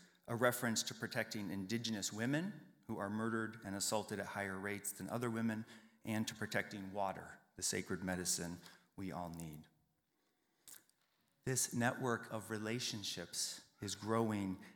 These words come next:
and expanding as we listen to and prioritize Black and Indigenous and people of color, their voices. We're learning new practices. There are no heroes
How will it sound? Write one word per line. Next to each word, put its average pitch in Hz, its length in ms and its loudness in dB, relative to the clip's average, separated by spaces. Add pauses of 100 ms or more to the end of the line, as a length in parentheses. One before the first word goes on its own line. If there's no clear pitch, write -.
and 98 100 2
expanding 107 760 4
as 92 140 -2
we 98 120 -2
listen 107 340 0
to 95 260 -2
and 95 140 -2
prioritize 98 920 -2 (280)
Black 107 440 6
and 98 120 -2
Indigenous 92 760 2 (320)
and 92 260 2 (220)
people 98 300 0
of 92 120 -2
color, 87 420 -4
their 95 120 0
voices. 85 680 -4 (460)
We're 117 120 6
learning 123 420 8 (200)
new 123 140 10
practices. 110 840 6 (300)
There 113 140 2
are 135 140 12
no 143 160 10
heroes 120 720 4